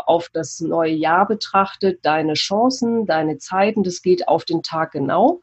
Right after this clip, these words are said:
wenn du deine Geburtszeit konkret hast. Ähm, und so kann ich einfach mit diesem Tool unglaublich effektiv begleiten. Also ich habe sehr viele Tools, ähm, über die Jahre, ich bin seit zwanzig Jahren dabei und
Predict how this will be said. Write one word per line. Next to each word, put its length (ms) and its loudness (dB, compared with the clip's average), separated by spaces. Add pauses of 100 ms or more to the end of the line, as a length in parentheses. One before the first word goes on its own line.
wenn 160 2
du 100 -2
deine 260 4
Geburtszeit 1040 0
konkret 640 -6
hast. 400 0 (680)
Ähm, 420 2 (160)
und 160 2
so 140 0
kann 260 2
ich 240 0
einfach 380 -2
mit 240 0
diesem 400 -4
Tool 400 2 (380)
unglaublich 760 2
effektiv 800 -4 (160)
begleiten. 720 2
Also 220 -2
ich 120 -4
habe 120 0
sehr 240 0
viele 560 0
Tools, 840 0
ähm, 480 -2 (120)
über 300 0
die 140 -4
Jahre, 240 2
ich 100 -6
bin 140 0
seit 180 2
zwanzig 420 -2
Jahren 220 2
dabei 560 4
und 360 0